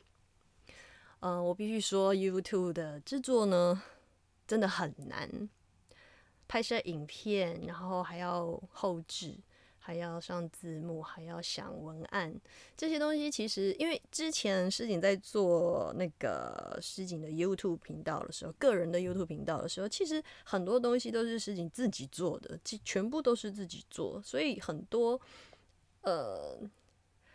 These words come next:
很多，很多那种细节上面，或者是每一个影片的呈现什么的，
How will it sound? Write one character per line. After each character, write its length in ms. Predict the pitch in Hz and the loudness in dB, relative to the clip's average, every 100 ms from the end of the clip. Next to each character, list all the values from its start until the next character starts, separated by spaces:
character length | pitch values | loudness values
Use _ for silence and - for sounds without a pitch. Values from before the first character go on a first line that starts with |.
| - _ _ | -20 _ _
很 260 | - 202 202 | -2 0 4
多， 420 | 277 285 285 277 _ _ _ _ _ _ _ _ _ _ _ | 6 6 6 2 _ _ _ _ _ _ _ _ _ _ _
很 160 | - 220 | -4 0
多 120 | 277 | 2
那 100 | 330 | 2
种 120 | 208 | 2
细 260 | 180 - 233 | 0 -2 -2
节 200 | 180 170 | 0 0
上 240 | - 196 | 2 2
面， 220 | 190 180 175 | 2 2 2
或 160 | 247 | 2
者 180 | 180 170 | 2 0
是 920 | - - 175 127 98 78 67 52 - 190 - - _ _ - | -2 -4 -4 -6 -8 -10 -12 -14 -16 -16 -18 -20 _ _ -4
每 260 | 175 160 165 | 0 2 0
一 60 | |
个 680 | 185 208 185 156 120 - 202 - _ _ _ _ _ _ _ _ _ - | 0 0 2 2 -2 -4 -8 -14 _ _ _ _ _ _ _ _ _ -8
影 120 | 185 | -6
片 240 | - 233 | 0 2
的 80 | 175 | 2
呈 300 | 165 - 175 | -2 -6 -8
现 320 | 185 233 175 | -4 -2 -2
什 160 | 170 - | -4 -6
么 140 | - | -8
的， 200 | - - | -10 -10